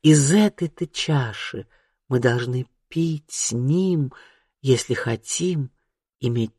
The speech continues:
часть в этой божественной любви, которая одно с его скорбью.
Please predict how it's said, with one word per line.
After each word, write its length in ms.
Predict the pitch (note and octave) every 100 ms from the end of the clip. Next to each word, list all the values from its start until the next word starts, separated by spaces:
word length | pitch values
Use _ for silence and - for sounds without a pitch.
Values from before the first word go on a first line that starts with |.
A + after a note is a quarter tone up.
| -
часть 840 | - C3+ D#3 D#3 - - _ _ _ _ _
в 100 | A#2+
этой 400 | A#2+ - G#2+ A2 _ _ -
божественной 1080 | G#2+ A2+ A2 C3+ F#3 - - E3 D3+ D#3 D#3
любви, 760 | D#3 D#3 D3 C3+ C#3 B2+ A#2 - _ _ _ _ _ _
которая 460 | - A#2 - A2 A2
одно 760 | - A2 G#2 A2 G#2+ A2+ B2+ - _ _ _ _ _ _
с 160 | - -
его 260 | A2+ G#2+ G2+
скорбью. 880 | - - A#2+ A#2+ A2 G2+ F#2+ D2+